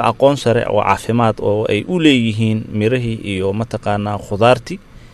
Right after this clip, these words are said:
ee, nidaamka daryeelka caafimaadka wanaagsan iyo waxa ku habboon oo ay aqoon sare u leeyihiin, ay yaqaaniin. Helitaankii iyo suuqyadii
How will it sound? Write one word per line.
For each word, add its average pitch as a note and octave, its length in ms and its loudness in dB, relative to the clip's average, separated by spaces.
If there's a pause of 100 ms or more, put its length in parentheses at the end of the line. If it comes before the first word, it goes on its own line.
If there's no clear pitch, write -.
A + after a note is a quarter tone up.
(360)
ee, G#2+ 400 2
nidaamka B2 480 2
daryeelka A#2+ 520 4
caafimaadka A#2+ 600 2
wanaagsan G#2+ 640 2
iyo G2+ 380 0
waxa B2 200 2
ku E3+ 140 -2
habboon B2+ 440 4
oo A2+ 120 0
ay G#2 180 0
aqoon C#3 360 2
sare A#2 220 2
u A#2+ 140 -2
leeyihiin, A#2 500 -2 (380)
ay A2 220 4
yaqaaniin. A#2 480 2 (640)
Helitaankii D#3+ 840 2 (140)
iyo A2+ 300 4
suuqyadii C#3 720 2